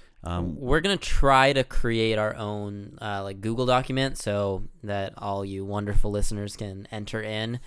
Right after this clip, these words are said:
Speaker 1: Yeah, we've
Speaker 2: And
Speaker 1: taken submissions the last two years. Um, I don't remember the winners off the top of our, off the
Speaker 2: I
Speaker 1: top of my
Speaker 2: don't,
Speaker 1: head.
Speaker 2: I don't
Speaker 1: Yeah.
Speaker 2: either.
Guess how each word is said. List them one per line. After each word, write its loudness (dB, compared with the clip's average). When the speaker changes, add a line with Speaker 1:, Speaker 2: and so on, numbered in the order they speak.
Speaker 1:
Yeah, 4
we've 6
Speaker 2:
And 0
Speaker 1:
taken 2
submissions 0
the -4
last -2
two -4
years. -2
Um, -6
I -8
don't -2
remember 2
the -4
winners 0
off 0
the 0
top -2
of 2
our, -4
off -2
the 2
Speaker 2:
I 2
Speaker 1:
top -2
of 2
my 0
Speaker 2:
don't, 0
Speaker 1:
head. -2
Speaker 2:
I 0
don't -2
Speaker 1:
Yeah. -2
Speaker 2:
either. -6